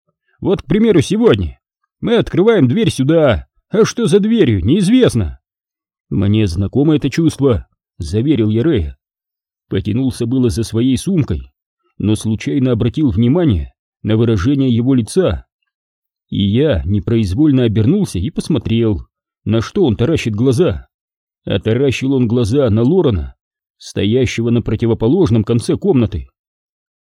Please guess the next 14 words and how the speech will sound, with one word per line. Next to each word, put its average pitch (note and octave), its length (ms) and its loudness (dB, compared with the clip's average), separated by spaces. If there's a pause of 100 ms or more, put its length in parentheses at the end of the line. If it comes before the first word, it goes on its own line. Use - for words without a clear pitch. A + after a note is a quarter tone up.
(160)
Он A#2 320 0
был C3+ 240 0
бледный, G#2 720 -2 (200)
как A2 180 -2
хирургическая C3+ 760 -2
маска, D3 500 -2 (420)
и F3 160 -4
рот B2 300 2
шире, B2 640 0
чем A#2+ 240 -4
главный E3 360 2
туннель E3+ 320 0
под A2+ 160 -2
Гудзоном. B2+ 580 0